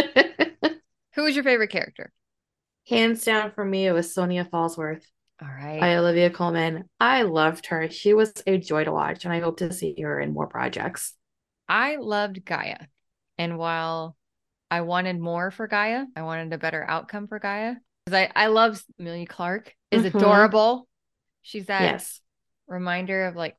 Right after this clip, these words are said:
Speaker 1: pocket-sized fun, 'cause she's so tiny, so cute, and so
Speaker 2: <laughs>
Speaker 1: fun. And again, we love her interviews. She gets hyped up over, like, everything. To see her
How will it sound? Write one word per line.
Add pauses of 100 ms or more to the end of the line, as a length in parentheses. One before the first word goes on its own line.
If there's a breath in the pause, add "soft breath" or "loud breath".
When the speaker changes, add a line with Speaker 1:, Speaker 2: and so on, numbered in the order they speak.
Speaker 1:
pocket-sized
fun,
'cause
she's
so
tiny, (400 soft breath)
so
cute, (300 soft breath)
and
so
Speaker 2:
<laughs>
Speaker 1:
fun.
And
again,
we
love
her
interviews. (600)
She
gets
hyped
up
over,
like, (560)
everything. (120)
To
see
her